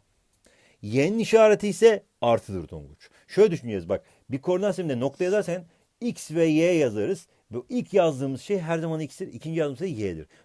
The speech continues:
Dolayısıyla ilk baştaki eksi, bak eksiler var X'te. Y'dekiler ise artı. Burada ise ikisi de eksi, görebiliyor musun Tonguç'um? Hani böyle bir şey vardı hatta. Japon karakter vardı, hatırlıyorsun değil mi?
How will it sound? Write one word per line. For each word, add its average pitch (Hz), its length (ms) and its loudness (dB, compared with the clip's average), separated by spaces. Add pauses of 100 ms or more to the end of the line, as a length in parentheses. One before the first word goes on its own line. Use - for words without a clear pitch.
Dolayısıyla 165 500 2 (300)
ilk 208 240 -6
baştaki 139 400 -2
eksi, - 560 -10
bak 98 200 -8
eksiler 104 420 -6
var 156 160 2
X'te. 175 400 0 (300)
Y'dekiler 160 600 2
ise 196 160 0
artı. 98 320 -2 (260)
Burada 165 420 0
ise 202 420 0 (360)
ikisi 156 480 -12
de 143 140 -4
eksi, 92 280 -14
görebiliyor 101 400 -10
musun 160 200 -14
Tonguç'um? 82 500 -20 (1300)
Hani 151 200 -6
böyle 147 200 0
bir 147 60 0
şey 165 220 0
vardı 110 200 2
hatta. 98 320 -6
Japon 113 380 -8
karakter 113 400 -6
vardı, 87 220 -4
hatırlıyorsun 110 380 -12
değil 180 120 -10
mi? 123 100 -10